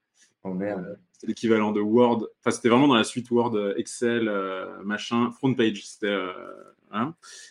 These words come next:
Speaker 2: Et donc, tu faisais des sites avec ça, euh, c'était cool. Et puis, petit à petit, euh, bah,
Speaker 1: Qu'est-ce
Speaker 2: j'ai
Speaker 1: qui te fait to-, qu'est-ce qui te fait tomber là-dedans à dix ans ?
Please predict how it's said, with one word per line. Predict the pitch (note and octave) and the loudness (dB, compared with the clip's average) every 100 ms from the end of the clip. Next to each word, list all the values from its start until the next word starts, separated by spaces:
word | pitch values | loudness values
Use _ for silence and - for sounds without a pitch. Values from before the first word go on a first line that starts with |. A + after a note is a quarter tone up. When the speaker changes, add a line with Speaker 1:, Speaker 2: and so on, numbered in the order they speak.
| - | -4
Speaker 2:
Et | |
donc, | A#2+ A#2+ | -2 0
tu | |
faisais | A#2+ | 2
des | B2+ A#2 | 4 4
sites | A#2+ B2 | 2 -2
avec | G#2+ G#2 | 0 0
ça, | - G#2+ A2+ A2+ | -4 -6 -4 -4
euh, | F#2+ F#2 | -6 -12
c'était | - - | -18 -12
cool. | - - _ _ - _ _ _ _ _ _ _ - | -10 -10 _ _ -20 _ _ _ _ _ _ _ -6
Et | |
puis, | B2+ C#3 | -4 -4
petit | E3+ - B2 | -6 -2 -2
à | |
petit, | - - C3 D3+ | -4 -6 -2 4
euh, | C#3 G#2+ | 6 6
bah, | |
Speaker 1:
Qu'est-ce | A2 C#3+ | 4 4
Speaker 2:
j'ai | D3 | 2
Speaker 1:
qui | B2 | 6
te | C3 | 6
fait | |
to-, | C#3 C3 | 6 4
qu'est-ce | C#3 C3+ | 4 0
qui | C3+ | 0
te | A#2+ | -4
fait | A#2 | -2
tomber | G#2+ G#2 | 2 2
là-dedans | G2+ G2+ G2 | 2 0 -4
à | |
dix | F2+ F2+ | -4 -4
ans ? | F#2+ | -6